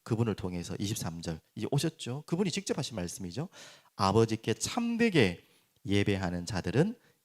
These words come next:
영과 진리로 예배할 때가 오나니 곧 이때라." 왜? 자신이 왔잖아요. 아버지께서는 자기에게 이렇게 예배하는 자들을 찾으시느니라. 하나님이 가장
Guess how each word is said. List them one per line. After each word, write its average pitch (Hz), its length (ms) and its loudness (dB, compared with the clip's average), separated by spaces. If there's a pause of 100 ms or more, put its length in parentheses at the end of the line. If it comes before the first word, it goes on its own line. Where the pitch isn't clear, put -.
영과 92 580 0 (300)
진리로 160 640 0 (120)
예배할 87 320 0
때가 - 220 -6
오나니 80 400 -14 (260)
곧 - 380 8 (340)
이때라." - 760 -2 (220)
왜? 101 240 -6 (140)
자신이 101 320 -4
왔잖아요. 90 520 -2 (480)
아버지께서는 110 960 4 (280)
자기에게 92 460 -4
이렇게 233 560 2 (320)
예배하는 160 640 4
자들을 143 460 -2 (420)
찾으시느니라. - 640 -12 (100)
하나님이 185 600 -2 (460)
가장 - 720 -2